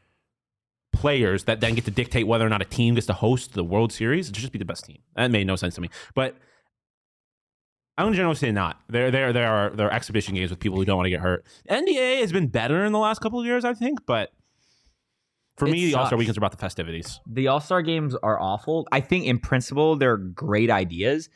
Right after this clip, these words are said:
Speaker 2: but there's just no good way to get, like, the best players of each sport to care
Speaker 1: Yeah, exactly.
Speaker 2: enough because it doesn't mean anything.
Speaker 1: No.
Speaker 2: And, like, the Pro Bowl specifically hasn't been good since Sean Taylor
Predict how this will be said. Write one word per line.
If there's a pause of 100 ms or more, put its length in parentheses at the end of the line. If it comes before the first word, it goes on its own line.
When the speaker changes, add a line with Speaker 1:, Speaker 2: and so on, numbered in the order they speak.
(220)
Speaker 2:
but
there's
just
no
good
way
to
get, (540)
like,
the
best
players
of
each
sport
to
care
Speaker 1:
Yeah,
exactly.
Speaker 2:
enough
because
it
doesn't
mean
anything.
Speaker 1:
No. (240)
Speaker 2:
And,
like, (260)
the
Pro
Bowl
specifically (640)
hasn't
been
good
since
Sean
Taylor